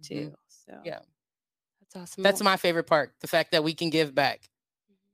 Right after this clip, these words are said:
Speaker 2: Mm-hmm.
Speaker 1: We don't have much, but we do get opportunities to give back, either positive words or food, so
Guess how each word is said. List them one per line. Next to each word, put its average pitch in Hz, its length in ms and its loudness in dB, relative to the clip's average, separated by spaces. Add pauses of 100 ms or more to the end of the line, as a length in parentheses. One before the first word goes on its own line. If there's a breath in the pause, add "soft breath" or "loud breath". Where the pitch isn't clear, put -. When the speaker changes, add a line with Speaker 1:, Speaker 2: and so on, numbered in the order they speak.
(100)
Speaker 2:
Mm-hmm. 160 80 -8
Speaker 1:
We 175 60 2
don't 175 140 4
have 165 160 2
much, 165 320 2
but 160 100 4
we 170 100 2
do 180 140 0
get 175 160 2
opportunities 151 640 0
to 143 80 -8
give 139 200 -4
back, 123 360 -2
either 139 240 -12 (260)
positive 170 440 2
words 156 480 2
or 143 240 2
food, 170 420 -2
so - 160 -6